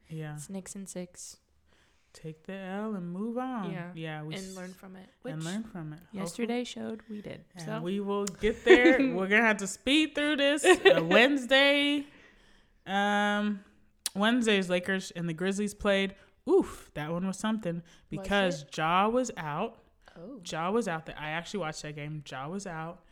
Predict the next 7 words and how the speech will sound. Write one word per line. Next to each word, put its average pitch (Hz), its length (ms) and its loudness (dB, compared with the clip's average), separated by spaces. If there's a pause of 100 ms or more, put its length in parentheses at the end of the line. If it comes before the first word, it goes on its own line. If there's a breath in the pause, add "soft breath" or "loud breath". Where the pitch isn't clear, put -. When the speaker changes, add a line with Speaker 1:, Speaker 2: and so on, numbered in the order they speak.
Speaker 2:
Mm-hmm. 202 300 -16 (160)
Speaker 1:
and 147 520 -10 (200)
the 156 120 -12
Grizzlies 151 800 -12 (880)
beat 175 280 -8
the 240 140 -2
Lakers 190 680 -4